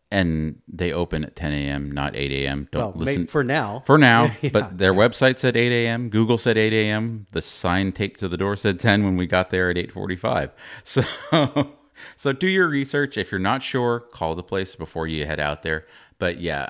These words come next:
Speaker 1: um, it was, it was great. And another hash and rice place that we went to,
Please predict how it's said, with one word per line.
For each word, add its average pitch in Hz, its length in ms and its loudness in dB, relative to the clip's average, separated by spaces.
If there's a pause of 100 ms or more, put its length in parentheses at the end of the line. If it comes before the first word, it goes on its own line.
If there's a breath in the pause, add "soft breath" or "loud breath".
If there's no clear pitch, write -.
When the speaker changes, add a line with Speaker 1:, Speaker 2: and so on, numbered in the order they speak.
Speaker 1:
um, 73 360 -8
it 92 180 -8
was, 78 400 -12
it 117 80 -6
was 101 140 -4
great. 98 200 0
And 98 160 0
another 95 400 0
hash 87 300 -4
and 85 80 -8
rice 82 200 -6
place 95 320 -6
that - 120 -10
we 90 100 -6
went 90 200 -8
to, 110 220 -8